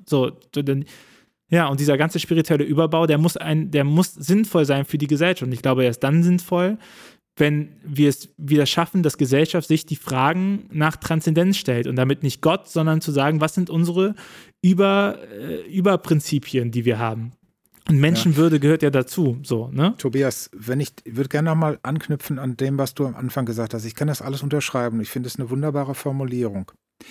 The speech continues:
Speaker 2: Ähm, ich kenn niemand, der sagt, „Ich habe die Wahrheit für dich“ im Christ-, also ich kenn,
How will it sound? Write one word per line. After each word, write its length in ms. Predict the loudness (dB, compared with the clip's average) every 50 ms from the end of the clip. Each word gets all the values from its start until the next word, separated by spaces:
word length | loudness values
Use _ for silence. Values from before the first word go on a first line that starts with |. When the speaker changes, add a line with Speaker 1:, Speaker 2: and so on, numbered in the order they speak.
| -20 -20 -20 -20 -20 -20 -20 -20 _ _ _ -6
Speaker 2:
Ähm, 200 | -6 -6 -4 -6
ich 160 | -8 -12 -8
kenn 220 | -2 -2 0 2 2
niemand, 360 | 2 2 2 0 0 0 -2
der 100 | -2 -2
sagt, 360 | -2 -4 -4 -4 -6 -8 -12
„Ich 180 | -14 -12 -8 -8
habe 220 | -6 -6 -6 -4
die 160 | -6 -4 -6
Wahrheit 340 | -6 -6 -8 -8 -10 -12 -12
für 140 | -14 -16 -12
dich“ 340 | -10 -10 -12 -12 -14 -16 -16
im 140 | -14 -12
Christ-, 320 | -10 -10 -10 -10 -12 _ -12
also 100 | -10 -10
ich 80 | -12 -6
kenn, 280 | -6 -4 -4 -4 -6